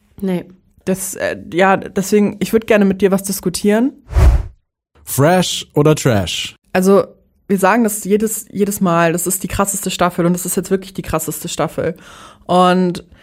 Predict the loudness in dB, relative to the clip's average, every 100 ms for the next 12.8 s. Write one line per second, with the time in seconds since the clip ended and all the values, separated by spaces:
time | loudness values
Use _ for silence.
0 | _ _ -2 2 2 2 4 4 4 4
1 | 4 4 2 0 0 0 2 4 2 2
2 | 2 2 2 -4 -4 -2 0 0 2 2
3 | 2 2 0 -10 -4 0 2 2 0 0
4 | 0 0 0 -2 -2 -2 0 0 -2 -2
5 | 0 0 0 0 -2 -2 -2 0 0 -2
6 | -4 -8 -20 -20 -14 -12 -4 -2 0 0
7 | 0 -2 2 2 2 0 -16 -20 -20 _
8 | _ 2 2 2 0 0 2 0 0 -4
9 | -6 -8 -4 -4 0 2 0 2 2 2
10 | -2 -4 -8 _ -2 0 0 -4 -2 -2
11 | 0 0 -2 -4 -2 -2 0 2 2 0
12 | 0 2 2 0 -2 0 2 0